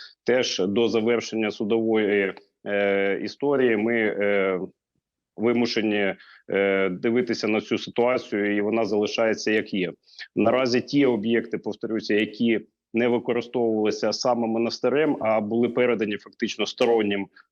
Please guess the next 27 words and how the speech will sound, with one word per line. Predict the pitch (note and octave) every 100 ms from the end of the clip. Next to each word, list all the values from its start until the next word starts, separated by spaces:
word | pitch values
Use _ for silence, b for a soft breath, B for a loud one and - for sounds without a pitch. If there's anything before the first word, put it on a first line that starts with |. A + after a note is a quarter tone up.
| -
організаціям | G#2+ A2+ A#2 G#2+ C#3+ D3 - G#2 G#2 -
і, | A2+ A2 A2 G#2+ F#2+
е, | G#2+ G#2+
які | G2+ G#2+ - A#2
не | A2 A2
відповідали | G#2 - A#2+ A2 G#2+ A2+ G#2+
цілям | G#2 - G#2 G#2+
і | G#2+
задачам | G#2+ G#2 G#2 A2+
монастиря, | G#2 A2 G#2+ - B2+ D#3 D3+ B B
ці | - -
об'єкти | C3+ A2 B2 B2+ A#2
зараз | G2+ A#2 A2 G2
активно | A2+ - A#2 G#2+
опечатуються. | G#2+ - G#2+ C#3+ D3 B2 A2+ - A2 -
І | G#2+ G#2+ G2 B B _ -
після | A#2 A2 A2+
семінарії | G2 A#2+ A#2+ A#2+ A2+
академії | G#2+ A2+ A2 C#3 C3+ A#2 A2 G#2
у | E2 G2+
нас, | A2 A#2 - -
е, | G#2 G#2 G2+ G#2
дуже | G2+ A2+ G#2+
серйозне | G2+ A2 G#2+ G2 G2+
питання — | - F#2 B2+ B2 G#2
це | - A2
готельні | A2 G#2+ A2 G2+ F#2